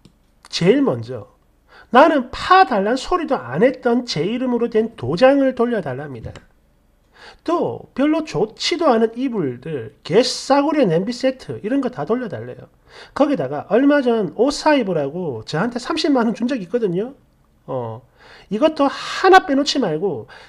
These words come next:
전부 다 돌려주고 돈도 입금하랍니다. 그리고 이게 끝이 아니라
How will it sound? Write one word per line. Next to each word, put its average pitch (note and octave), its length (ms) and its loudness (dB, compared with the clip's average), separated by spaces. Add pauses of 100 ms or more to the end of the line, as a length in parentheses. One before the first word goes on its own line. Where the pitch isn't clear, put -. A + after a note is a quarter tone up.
(120)
전부 A4 580 -2
다 A#3+ 180 4
돌려주고 D3+ 720 0
돈도 G3 340 2
입금하랍니다. G#3+ 800 -4 (720)
그리고 E3+ 460 0 (160)
이게 F3+ 200 -6
끝이 C4+ 380 -2
아니라 E3 480 -4